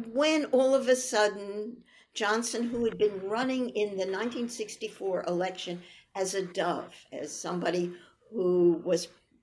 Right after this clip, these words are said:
not going to, uh, bluster and wave, uh, nuclear weapons around,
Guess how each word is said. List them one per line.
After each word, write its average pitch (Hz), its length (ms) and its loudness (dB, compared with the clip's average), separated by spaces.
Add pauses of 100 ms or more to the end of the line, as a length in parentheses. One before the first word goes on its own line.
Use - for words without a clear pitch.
not 185 500 -2
going 170 520 -2
to, 165 520 2 (320)
uh, 156 220 -2 (220)
bluster 175 800 0
and 156 540 -6
wave, 165 520 2
uh, 165 140 0
nuclear 170 500 2
weapons 160 520 -4
around, 151 540 -6